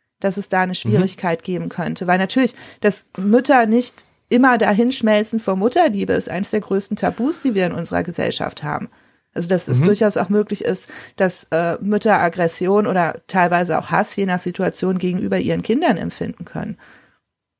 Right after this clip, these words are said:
Speaker 1: Ähm, also
Speaker 2: Mhm.
Speaker 1: das, deswegen fand ich diese Szene auch so fantastisch, aber,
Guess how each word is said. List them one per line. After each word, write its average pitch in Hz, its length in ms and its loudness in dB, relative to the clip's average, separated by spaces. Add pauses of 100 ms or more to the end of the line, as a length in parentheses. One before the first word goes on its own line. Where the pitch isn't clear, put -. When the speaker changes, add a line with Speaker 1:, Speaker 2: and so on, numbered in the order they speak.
(360)
Speaker 1:
Ähm, 180 340 -4 (100)
also 123 220 2
Speaker 2:
Mhm. 190 40 -6
Speaker 1:
das, 202 220 0
deswegen 196 360 0
fand 214 220 0
ich 214 80 -10
diese 180 220 -8
Szene 285 400 0
auch 202 60 -2
so 214 120 -6
fantastisch, 175 640 -4
aber, 180 200 0